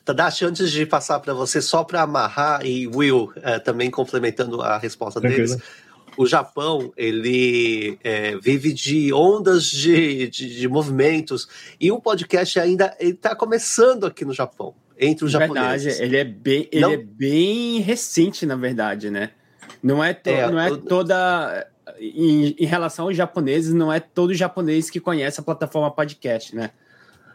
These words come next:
Speaker 1: Não, e, é, e, e os podcasts mais famosos aqui do Japão são de celebridades, e tem, que também tem programas de rádio.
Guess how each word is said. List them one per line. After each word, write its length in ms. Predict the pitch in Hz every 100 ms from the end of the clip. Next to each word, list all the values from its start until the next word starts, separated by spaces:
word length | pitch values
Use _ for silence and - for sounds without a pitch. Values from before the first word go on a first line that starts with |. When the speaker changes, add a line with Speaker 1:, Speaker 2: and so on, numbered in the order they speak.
| _ -
Speaker 1:
Não, 440 | 110 127 139 139
e, 480 | 143 143 143 139 127 -
é, 200 | 131 120
e, 360 | 123 139 139 - - 120 -
e 120 | 131
os 120 | 139
podcasts 640 | - 156 147 - 143 156 131
mais 220 | 135 147
famosos 460 | 170 139 123 113 117
aqui 160 | -
do 100 | 127
Japão 420 | 143 156 - 151
são 240 | 185 - 170
de 140 | 170
celebridades, 1000 | - 180 185 185 185 165 139 113 101 - _ - _ -
e 120 | 165 - -
tem, 480 | 165 175 170 208 -
que 160 | 170
também 320 | 160 156 165
tem 160 | 190 202
programas 460 | 202 196 151 170 202
de 80 |
rádio. 520 | 196 214 175 135 107